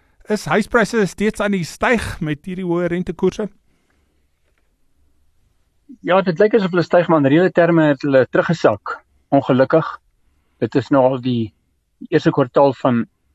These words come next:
Speaker 2: eh, twintig, eh, van die nuwe jaar het die, eh, reële huispryse, is die een, twee, drie, is die vierde kwartaal. Eh, nee, die derde kwartaal in 'n ry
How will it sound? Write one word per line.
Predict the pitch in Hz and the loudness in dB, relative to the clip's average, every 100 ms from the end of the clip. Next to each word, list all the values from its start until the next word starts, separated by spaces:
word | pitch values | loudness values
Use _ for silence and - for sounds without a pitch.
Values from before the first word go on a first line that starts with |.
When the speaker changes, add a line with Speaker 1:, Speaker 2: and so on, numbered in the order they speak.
| _ - | _ -18
Speaker 2:
eh, | 127 - 139 110 | -14 -6 -4 -4
twintig, | 143 135 135 113 - | -6 -4 -4 -4 -10
eh, | 233 135 107 - | -14 -14 -14 -8
van | - 131 | -2 -2
die | 113 | 0
nuwe | 123 151 | 0 2
jaar | 123 107 151 - _ _ _ _ _ | 2 2 0 -6 _ _ _ _ _
het | 120 117 | -6 -2
die, | 117 120 - _ | -2 -4 -10 _
eh, | 117 107 101 | -4 -2 0
reële | 107 151 135 | 2 2 4
huispryse, | 117 120 - 117 113 120 110 - _ _ _ _ _ | 2 0 -2 -2 -2 -4 -4 -10 _ _ _ _ _
is | 104 | -12
die | 110 | -10
een, | 143 127 127 120 _ _ _ _ | -8 -6 -6 -10 _ _ _ _
twee, | 127 120 120 120 120 117 110 - | -12 -8 -6 -6 -8 -10 -14 -14
drie, | 123 123 120 113 113 | -10 -8 -8 -10 -12
is | |
die | 113 113 _ _ | -12 -16 _ _
vierde | 160 151 151 | -6 -4 -4
kwartaal. | 139 - - 113 90 - _ _ _ _ _ _ _ _ _ | -6 -4 -2 -2 -2 -10 _ _ _ _ _ _ _ _ _
Eh, | 113 107 | -10 -6
nee, | 131 127 | -2 -2
die | 117 | 0
derde | 120 143 175 | 0 0 0
kwartaal | - 165 147 127 | 0 0 0 0
in | - 117 | -2 -4
'n | 104 | -2
ry | 117 101 | -2 -4